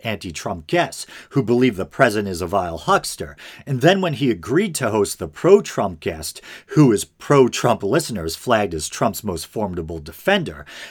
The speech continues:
that guest essentially conceded that Trump has done all sorts of vile things and rose to power via lies, but that it's all for the best because he has an incentive to do a really good job.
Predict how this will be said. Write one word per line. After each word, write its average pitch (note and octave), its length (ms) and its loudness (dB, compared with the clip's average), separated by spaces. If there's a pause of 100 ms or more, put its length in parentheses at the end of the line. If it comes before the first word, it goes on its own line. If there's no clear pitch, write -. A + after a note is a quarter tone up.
that E3 440 0
guest E3+ 320 -2
essentially C3+ 680 -2
conceded A2 720 -2
that F2+ 180 -4
Trump D#3 340 -2
has G2+ 160 -6
done G2+ 300 0
all C3 240 6
sorts E3+ 400 0
of A2 100 -2
vile A2+ 340 2
things G#2 480 -4 (300)
and A#2+ 180 -2
rose B2 300 4
to - 100 -8
power E3 500 4
via F2+ 340 0
lies, G#2+ 640 -2 (360)
but B2 220 0
that D#3+ 220 4
it's - 160 -2
all D3 320 4
for D#3 160 0
the A#2 160 2
best D3 440 -2
because A2+ 380 -4
he E3+ 140 0
has C3 160 2
an A2 100 -4
incentive F2+ 720 -2
to - 140 -8
do G#2 160 2
a F#2+ 40 2
really G2+ 360 0
good E2+ 260 -2
job. A#2 500 0